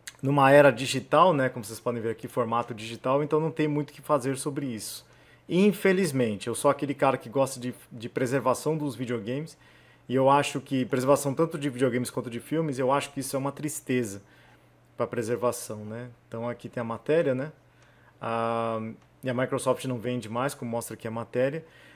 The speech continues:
Mas em questão de filmes, como eu falei, as grandes produtoras não produzem mais filmes no Brasil, apenas as independentes, né?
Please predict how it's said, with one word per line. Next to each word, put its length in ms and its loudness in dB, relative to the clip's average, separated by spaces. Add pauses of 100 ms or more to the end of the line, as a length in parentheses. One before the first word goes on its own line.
(140)
Mas 240 8
em 60 -4
questão 240 0
de 80 -4
filmes, 480 0
como 200 -2
eu 20 -2
falei, 240 2
as 80 2
grandes 260 2
produtoras 540 2
não 120 0
produzem 400 0
mais 160 -4
filmes 200 -6
no 80 -6
Brasil, 420 -2
apenas 500 4
as 160 0
independentes, 800 -2 (500)
né? 340 0